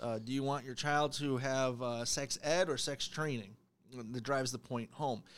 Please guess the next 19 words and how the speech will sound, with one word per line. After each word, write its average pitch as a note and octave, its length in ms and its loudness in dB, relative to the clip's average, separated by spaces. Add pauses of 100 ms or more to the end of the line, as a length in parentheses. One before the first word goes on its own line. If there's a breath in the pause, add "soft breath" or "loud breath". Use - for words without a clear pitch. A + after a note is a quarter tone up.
(320 loud breath)
Uh, A2 340 0
the A#2+ 140 -2
education C#3 960 2
that A#2+ 160 0
you A#2+ 80 -6
get C3 180 2
from B2+ 160 -4
the A2 80 -2
Protector C3 540 -2
Academy, A#2+ 500 0
which, A2+ 380 -4
uh, A2+ 140 0
to - 100 -8
be B2+ 180 0
honest, B2+ 360 2
I A#2+ 80 -4
haven't A#2+ 340 -2
completed. B2 580 -2 (460 loud breath)
Uh, A2 180 -2